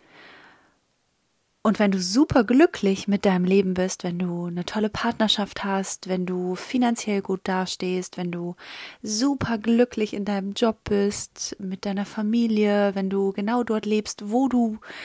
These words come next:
gerne leben würdest, dann hast du ziemlich vieles richtig gemacht. Und leider ist es so, dass wenn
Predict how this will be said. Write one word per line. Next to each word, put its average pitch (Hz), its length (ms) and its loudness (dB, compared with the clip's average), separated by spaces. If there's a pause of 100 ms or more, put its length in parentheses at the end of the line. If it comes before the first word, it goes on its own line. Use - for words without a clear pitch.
(360)
gerne 233 320 4
leben 226 340 4
würdest, 214 640 2 (1400)
dann 196 180 6
hast 262 200 6
du 262 300 0
ziemlich 269 400 4
vieles 214 240 6
richtig 208 400 4
gemacht. 233 480 -2
Und 202 480 -4 (920)
leider 285 720 4
ist 226 200 -2
es - 140 -6
so, 226 280 2
dass 202 400 -2 (120)
wenn 214 580 -2